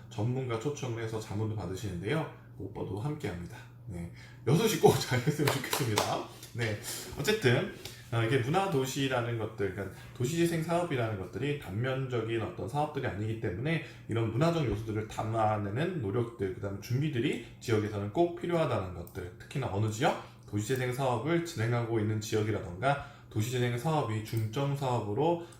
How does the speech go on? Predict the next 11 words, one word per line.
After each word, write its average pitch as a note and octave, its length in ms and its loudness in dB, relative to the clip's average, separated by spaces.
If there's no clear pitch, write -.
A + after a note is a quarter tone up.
어떤 G2+ 300 -2
앞으로의 G#2 340 -2
비전을 D3+ 340 0
갖고 G2+ 300 -4
있는 F#2+ 200 -6
도시들은 G2 520 -6
꼭 C#3 200 -4
준비하셔야 A#2 1080 -2
된다라고 G2 340 -2
말씀드리고 G#2 480 -4
싶습니다. G#2+ 440 -4